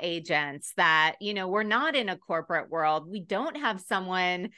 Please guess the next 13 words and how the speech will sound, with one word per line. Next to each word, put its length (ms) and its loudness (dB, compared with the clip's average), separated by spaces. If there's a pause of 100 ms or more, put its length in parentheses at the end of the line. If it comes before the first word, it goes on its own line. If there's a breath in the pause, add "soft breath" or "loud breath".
(140 loud breath)
in 160 0
the 160 -4
H 260 -2
R 180 6
department 720 0
telling 400 0
us, 320 4
you 160 -4
know, 180 4
how 340 6
to 160 -4
deliver 440 -2
messages. 800 -2